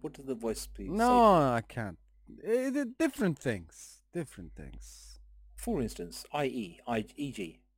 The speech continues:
Speaker 2: Um, it, well, it depends. If I'm doing something good, it kinds of, kind of praises me and says, like, "Yeah, you're the man," or whatever. But if I do something wrong or I hit myself,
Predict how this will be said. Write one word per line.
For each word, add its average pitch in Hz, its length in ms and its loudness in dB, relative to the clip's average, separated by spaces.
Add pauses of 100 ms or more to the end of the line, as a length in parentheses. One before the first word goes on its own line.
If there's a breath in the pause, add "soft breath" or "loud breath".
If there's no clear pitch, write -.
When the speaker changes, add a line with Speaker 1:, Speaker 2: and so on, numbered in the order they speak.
Speaker 2:
Um, 214 520 4
it, 302 180 0
well, 330 180 6
it 320 140 2
depends. 240 500 4
If 143 340 -2
I'm 170 300 -2
doing 196 220 0
something 185 500 0
good, 185 420 6
it 147 380 8
kinds 147 320 6
of, 139 160 -2
kind 143 220 4
of 113 100 -2
praises 127 760 4
me 135 340 6
and 117 160 2
says, 113 220 0
like, 110 200 -2
"Yeah, 147 240 6
you're 135 240 4
the 123 80 0
man," 123 300 4
or 117 60 2
whatever. 123 440 4
But 110 140 -4
if 110 120 -6
I 117 60 -2
do 110 180 -4
something 113 380 -4
wrong 127 320 8
or 117 80 4
I 113 80 4
hit 143 220 4
myself, 120 440 2